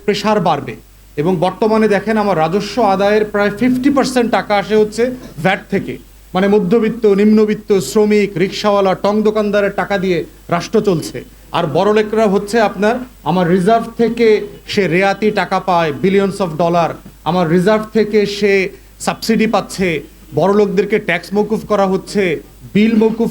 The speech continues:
করা হচ্ছে। এই লুটেরা মডেলের অর্থনীতি থেকে আমরা মুক্তি চাই, এজন্যই তো গণ অভ্যুত্থান। এই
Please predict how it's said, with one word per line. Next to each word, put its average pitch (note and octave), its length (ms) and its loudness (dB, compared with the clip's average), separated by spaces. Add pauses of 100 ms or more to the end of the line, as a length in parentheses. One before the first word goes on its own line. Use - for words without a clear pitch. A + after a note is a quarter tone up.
করা G3+ 160 2
হচ্ছে। F#3+ 320 -2 (560)
এই A#3+ 120 2 (260)
লুটেরা A3 460 2
মডেলের G#3 520 2
অর্থনীতি G3 440 -4
থেকে G3 160 -2 (100)
আমরা F3 160 -2
মুক্তি E3 360 -4
চাই, A#2+ 180 -8 (420)
এজন্যই G#3+ 320 2
তো A#3 60 2
গণ F#3 200 2
অভ্যুত্থান। C3+ 420 -4 (720)
এই A3 80 2